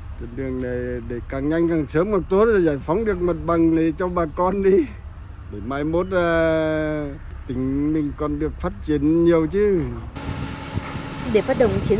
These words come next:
Speaker 2: dịch cao điểm một trăm ngày đêm hoàn thành công tác giải phóng mặt bằng tuyến cao tốc Đồng Đăng Trà Lĩnh, các địa phương đã thành lập các tổ công tác đến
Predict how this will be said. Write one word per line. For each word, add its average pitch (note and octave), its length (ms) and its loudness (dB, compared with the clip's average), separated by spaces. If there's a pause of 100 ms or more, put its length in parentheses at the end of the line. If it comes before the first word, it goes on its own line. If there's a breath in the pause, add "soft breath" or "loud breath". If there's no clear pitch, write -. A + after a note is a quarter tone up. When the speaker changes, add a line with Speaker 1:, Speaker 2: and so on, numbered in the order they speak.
(120)
Speaker 2:
dịch B3+ 180 0
cao - 120 4
điểm G#3+ 220 4
một F#3+ 140 -2
trăm C4+ 260 -2
ngày G#3+ 160 4
đêm A3 280 8
hoàn G3+ 240 -2
thành F#3+ 200 -2
công G3 160 0
tác B3+ 200 -2
giải F#3+ 180 4
phóng G3 160 -4
mặt A#3 120 -2
bằng F#3 260 2 (180)
tuyến E3+ 220 -2
cao G#3+ 160 0
tốc C4+ 240 -2
Đồng F#3+ 220 0
Đăng F3 160 -2
Trà E3+ 140 -2
Lĩnh, F#3 220 -2 (640 soft breath)
các C4+ 80 2
địa C4+ 140 2
phương G3+ 400 6
đã G#3 260 2
thành G#3+ 200 0
lập G#3 280 6
các D#4 180 -2
tổ A3+ 120 8
công F#3+ 200 -2
tác C4+ 240 2 (300 soft breath)
đến G#3+ 240 6